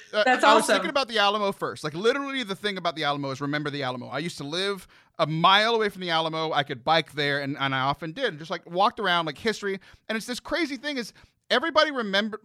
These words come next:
Speaker 1: like, literally remembers the Alamo. You know,
Speaker 2: Yeah.
Speaker 1: that was the crime. And that, like, they lost. <laughs> Like,
Speaker 2: Yeah,
Speaker 1: they,
Speaker 2: big
Speaker 1: they,
Speaker 2: time.
Speaker 1: in one sense, they failed because, like, literally they
Speaker 2: Sure.
Speaker 1: lost and they, they died. Um,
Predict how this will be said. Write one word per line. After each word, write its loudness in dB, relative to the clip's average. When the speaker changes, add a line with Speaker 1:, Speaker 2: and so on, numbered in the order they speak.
Speaker 1:
like, -2
literally 0
remembers -2
the 0
Alamo. -2
You 0
know, 6
Speaker 2:
Yeah. 4
Speaker 1:
that 4
was -6
the -6
crime. 2
And -2
that, 2
like, 0
they 6
lost. 4
<laughs> -6
Like, 8
Speaker 2:
Yeah, 6
Speaker 1:
they, 8
Speaker 2:
big 4
Speaker 1:
they, 6
Speaker 2:
time. -12
Speaker 1:
in 0
one 2
sense, -2
they 4
failed -4
because, -2
like, -2
literally -2
they -2
Speaker 2:
Sure. 4
Speaker 1:
lost 4
and -6
they, -4
they -6
died. 0
Um, 2